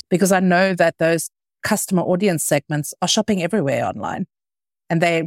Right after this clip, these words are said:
using multiple different channels to purchase and make decisions.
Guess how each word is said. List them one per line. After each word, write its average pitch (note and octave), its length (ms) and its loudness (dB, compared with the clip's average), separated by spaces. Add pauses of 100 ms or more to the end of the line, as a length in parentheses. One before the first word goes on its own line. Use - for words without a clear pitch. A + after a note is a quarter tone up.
using F3+ 320 2
multiple F#3 380 0
different C#3+ 300 -6
channels C3+ 380 -4
to C#3+ 100 -8
purchase - 460 -6
and D3 200 0
make C3+ 180 -2 (220)
decisions. - 680 -8